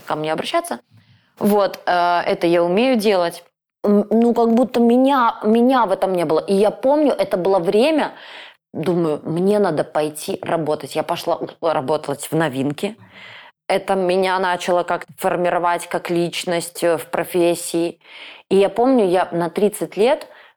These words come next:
приезжала, э, сейчас мы дружим, моя коллега Юля Перумова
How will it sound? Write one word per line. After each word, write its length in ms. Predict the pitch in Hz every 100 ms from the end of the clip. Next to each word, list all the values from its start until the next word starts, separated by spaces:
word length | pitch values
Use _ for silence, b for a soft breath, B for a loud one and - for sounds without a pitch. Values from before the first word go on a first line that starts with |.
| _
приезжала, 580 | - 190 190 202 196 175
э, 180 | 160 156
сейчас 360 | - 160 185 175
мы 120 | 165
дружим, 540 | 156 233 349 240 180 -
моя 280 | 156 160 160
коллега 400 | 156 170 240 214
Юля 300 | 170 196 196
Перумова 720 | - 156 160 285 254 165 131